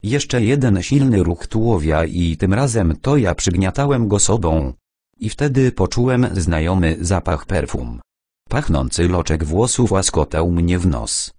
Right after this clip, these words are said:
chociaż obfite krople deszczu nadal prosto z nieba płynęły nieprzerwanie na nas, mokrych, ubrudzonych i zmęczonych. „Panna Gabriela”. I puściłem jej dłonie.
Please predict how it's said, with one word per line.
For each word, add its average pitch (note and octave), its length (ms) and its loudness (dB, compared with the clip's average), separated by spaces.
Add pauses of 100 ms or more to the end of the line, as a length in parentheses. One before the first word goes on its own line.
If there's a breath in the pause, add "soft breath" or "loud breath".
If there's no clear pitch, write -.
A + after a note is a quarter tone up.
(140)
chociaż B2+ 400 -2
obfite C#3 460 -2
krople D#2+ 420 -2
deszczu F#2 460 -2
nadal D#2+ 400 0
prosto G2 380 -2
z D#2 80 -6
nieba F2+ 320 2
płynęły A2 500 2
nieprzerwanie F2+ 680 2
na D#2+ 160 2
nas, B1+ 360 -4 (200)
mokrych, D#2+ 720 -4 (200)
ubrudzonych B2 720 2
i E2+ 120 -6
zmęczonych. E2 880 0 (680)
„Panna A#2+ 400 2
Gabriela”. D2 640 -2 (500)
I D#3 140 2
puściłem G2+ 580 0
jej G#2 200 2
dłonie. A#1+ 520 -4